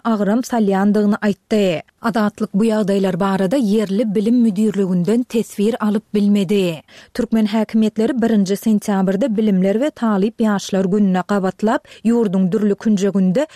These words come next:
täze ýa-da durky täzelenen deshalaryň hem ençemesini açdylar. Olaryň açylyş dabaralaryna talip ýaşlary ir täher bilen mejburi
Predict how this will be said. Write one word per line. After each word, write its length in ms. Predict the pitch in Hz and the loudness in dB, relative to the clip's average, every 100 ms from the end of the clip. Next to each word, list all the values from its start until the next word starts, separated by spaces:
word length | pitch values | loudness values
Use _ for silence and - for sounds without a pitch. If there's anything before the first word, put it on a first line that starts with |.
| - | -8
täze 340 | 240 220 196 208 | -2 0 2 0
ýa-da 380 | 247 254 294 | 0 0 0
durky 280 | 202 208 - | 0 -2 -4
täzelenen 680 | - 240 220 208 196 185 180 | -4 -2 0 0 0 0 0
deshalaryň 680 | 214 - 226 202 180 180 202 | -2 -2 -2 0 2 2 0
hem 140 | 294 - - | -2 -6 -6
ençemesini 680 | 240 262 - 254 214 - 208 | -4 -2 -2 0 0 -2 -2
açdylar. 800 | 226 - - 208 202 190 151 - _ | -2 -4 -2 0 0 0 -4 -10 _
Olaryň 380 | 254 240 214 202 | -2 0 0 -2
açylyş 500 | 220 214 - 247 - | -4 -6 -4 -4 -2
dabaralaryna 680 | 214 208 208 190 190 185 285 | 0 0 0 2 0 0 -2
talip 540 | - 240 208 196 220 | -2 -2 0 0 0
ýaşlary 560 | 208 208 202 - 196 262 | -2 0 -2 -2 -2 -2
ir 200 | 247 254 | 0 -2
täher 400 | 277 233 190 196 | 0 -2 0 0
bilen 220 | 190 233 269 | 0 2 2
mejburi 460 | 220 175 196 180 | 0 0 0 0